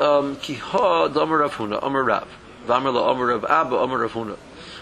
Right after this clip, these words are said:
Ha Yom HaHalach B'Shabbos. So that they said the following halacha. A person was walking on Shabbos, a Poga Ba'amas Hamayim, and he gets to this little brook which is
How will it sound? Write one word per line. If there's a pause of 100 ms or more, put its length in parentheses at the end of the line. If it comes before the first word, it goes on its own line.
Ha
Yom
HaHalach
B'Shabbos.
So
that
they
said
the
following
halacha. (400)
A
person
was
walking
on
Shabbos,
a
Poga
Ba'amas
Hamayim,
and
he
gets
to
this
little
brook
which
is